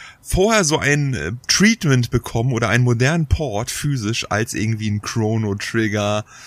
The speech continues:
oder, keine Ahnung, Xenogears oder so, ne? Das ist schon ein wenig,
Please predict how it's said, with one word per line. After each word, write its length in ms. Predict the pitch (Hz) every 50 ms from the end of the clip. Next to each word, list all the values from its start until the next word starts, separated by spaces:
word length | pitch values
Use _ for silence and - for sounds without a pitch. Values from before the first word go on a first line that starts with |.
| - - - - - - - -
oder, 460 | - - 104 104 104 104 104 104 104
keine 300 | 104 - 117 110 107 104
Ahnung, 220 | 85 98 104 107 107
Xenogears 720 | 107 104 113 123 123 131 120 104 90 95 98 92 90 95 -
oder 220 | 95 90 90 90
so, 160 | 85 90 92
ne? 140 | 92 98 107
Das 160 | 107 104 -
ist 200 | - - 131 - -
schon 280 | - 196 254 294 233
ein 280 | - - 151 156 151 143
wenig, 500 | 151 151 147 143 143 143 139 - -